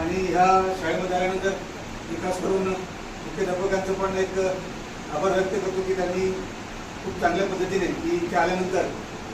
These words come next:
या वर्गामध्ये आल्यानंतरच आपलं मन सर्व विसरून हे जे आपले गड किल्ले आहेत,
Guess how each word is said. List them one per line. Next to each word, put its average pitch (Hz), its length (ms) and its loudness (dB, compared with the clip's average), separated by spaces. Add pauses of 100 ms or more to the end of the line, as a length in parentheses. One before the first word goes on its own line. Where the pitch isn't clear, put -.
(340)
या 180 460 8 (460)
वर्गामध्ये 185 440 4
आल्यानंतरच 190 640 6
आपलं 190 480 4 (640)
मन 190 160 2
सर्व 208 260 8
विसरून 220 440 8 (640)
हे 185 140 2
जे 196 320 6
आपले 190 340 4
गड 190 140 2
किल्ले 196 260 2
आहेत, 185 180 6